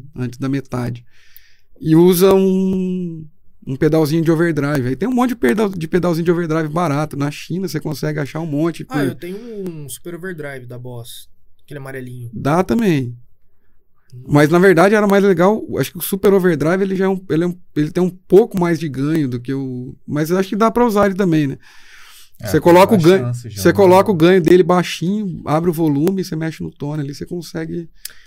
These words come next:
Speaker 2: Ah, é que
Speaker 1: você
Speaker 2: também
Speaker 1: desembola um pouco e traz a
Speaker 2: meu
Speaker 1: maldade de
Speaker 2: amp
Speaker 1: volta.
Speaker 2: não,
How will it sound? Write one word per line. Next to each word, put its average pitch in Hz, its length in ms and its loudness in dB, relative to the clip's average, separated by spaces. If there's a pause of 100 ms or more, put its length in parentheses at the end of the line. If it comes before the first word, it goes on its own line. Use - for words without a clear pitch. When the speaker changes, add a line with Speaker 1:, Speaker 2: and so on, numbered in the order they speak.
(120)
Speaker 2:
Ah, 175 160 -10
é 156 40 -12
que 190 120 -18
Speaker 1:
você 196 100 -14
Speaker 2:
também 180 160 4
Speaker 1:
desembola 190 600 6
um 214 80 0
pouco 185 420 4
e 214 60 -2
traz 190 380 0
a 202 80 -4
Speaker 2:
meu 190 60 -2
Speaker 1:
maldade 175 460 -4
de 170 100 -8
Speaker 2:
amp 143 60 -10
Speaker 1:
volta. 139 280 -8
Speaker 2:
não, 160 100 -18